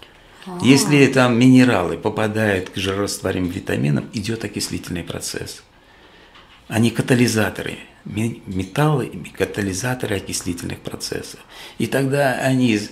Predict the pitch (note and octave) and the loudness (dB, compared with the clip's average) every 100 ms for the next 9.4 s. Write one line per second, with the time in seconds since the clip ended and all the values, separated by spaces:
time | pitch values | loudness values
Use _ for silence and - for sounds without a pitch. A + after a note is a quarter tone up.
0 | - - C#3 C#3 C#3 - A#2+ G#2+ G2 F#2+ | -10 2 4 8 8 8 4 4 4 2
1 | B2 A2+ E3 F#3 D#3 G#2 A2+ C3+ B2+ B2+ | -4 -2 2 2 0 -2 0 2 2 0
2 | A2+ G2+ - G2 F2 E2+ - - - - | -4 -6 -4 -2 -2 -6 -16 -20 -20 -16
3 | G2 - F2 E2+ - - _ _ - _ | -16 -14 -12 -12 -14 -20 _ _ -20 _
4 | - - - - - - C#3+ - D3+ D#3+ | -20 -20 -20 -20 -20 0 4 6 6 10
5 | D#3 D3+ D3 A2+ B2+ D#3 E3+ F#3 D#3 - | 10 8 6 6 8 10 10 8 4 -4
6 | F#2+ F#2+ A#2 C3+ B2+ B2 A2 - A2 G#2 | -6 0 4 6 4 2 0 2 6 6
7 | - - A2+ - - - G#2 B2 C3+ B2+ | 4 -8 -14 -16 -20 0 2 4 4 4
8 | A2+ G#2+ G2+ G2 E2 F2 F#2 - E2+ E2+ | 4 4 6 4 2 -2 -4 -4 -6 -4
9 | F2 E2+ F#2 F#2 | -2 -4 -4 -10